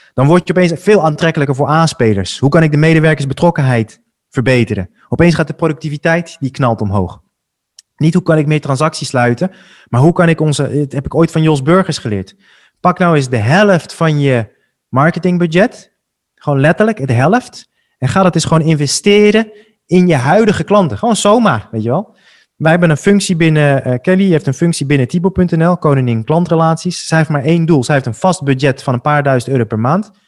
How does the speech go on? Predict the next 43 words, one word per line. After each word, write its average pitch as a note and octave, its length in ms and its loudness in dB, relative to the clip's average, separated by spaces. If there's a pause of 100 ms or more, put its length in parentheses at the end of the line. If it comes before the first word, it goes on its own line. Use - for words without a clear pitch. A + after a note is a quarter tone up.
Dat C3+ 180 -6
moet A#2 200 -6
op. - 360 -2 (420)
En C3 100 -2
dat C3+ 120 -2
moet D#3 140 0
ze D3 80 -4
investeren F3 480 0
in D#3 120 -2
onze A#2+ 140 -4
huidige D3+ 380 0
klanten. A2 420 -4 (480)
Dus A#2 120 -6
het A#2+ 100 -8
is A#2+ 80 0
haar E3 360 0
taak E3+ 280 0
om D#3 80 -2
in C#3+ 100 0
de C3 60 0
gaten D#3 320 0
te C#3 80 -4
houden, C#3+ 300 0
wat C#3+ 160 -2
gebeurt B2 380 0
er? G2+ 180 -8 (360)
Wie D3 180 0
is C#3 100 0
er C#3 80 0
net C3 260 -2
ouder C3 320 0
geworden? G#2+ 400 -2
Wie B2 120 0
heeft C3 160 0
een B2+ 80 -4
begrafenis? A2+ 600 -4
Wie B2+ 100 -2
heeft B2+ 180 -2
een A#2+ 80 -2
huwelijk? A#2 440 2
Wie C3 160 -2
heeft B2+ 200 -2
een B2 240 -4